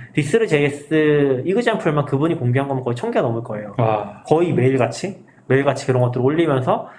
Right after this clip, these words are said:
Speaker 1: 디쓰리 제이에스가 되게 많이 인기를 얻었던
Speaker 2: 네.
Speaker 1: 핵심 중에 하나였죠. 그리고 그건 이제 이 글에도 같이 언급이 돼 있는데,
Speaker 2: 음.
Speaker 1: 예제가 중요하다. 예제가, 어, 예제가 사람들한테 어떤 교육할 수 있는 그런 도구로서 한계가 있긴 하지만 굉장히 중요한 역할을 한다고
Speaker 2: 음.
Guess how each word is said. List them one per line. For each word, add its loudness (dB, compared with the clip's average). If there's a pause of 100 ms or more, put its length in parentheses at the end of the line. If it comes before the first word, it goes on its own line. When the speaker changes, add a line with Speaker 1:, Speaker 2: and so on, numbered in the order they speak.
(200)
Speaker 1:
디쓰리 0
제이에스가 0
되게 0
많이 0 (320)
인기를 0
얻었던 -4
Speaker 2:
네. -4
Speaker 1:
핵심 -2
중에 2
하나였죠. -2
그리고 0 (220)
그건 2
이제 2
이 2
글에도 2
같이 -2
언급이 2
돼 -4
있는데, -2
Speaker 2:
음. -6
Speaker 1:
예제가 2
중요하다. -2 (140)
예제가, 0 (1500)
어, -4
예제가 2
사람들한테 2
어떤 -4
교육할 0
수 -6
있는 -2
그런 2 (360)
도구로서 0
한계가 0
있긴 -4
하지만 -4
굉장히 -2
중요한 -2
역할을 -4
한다고 0
Speaker 2:
음. -18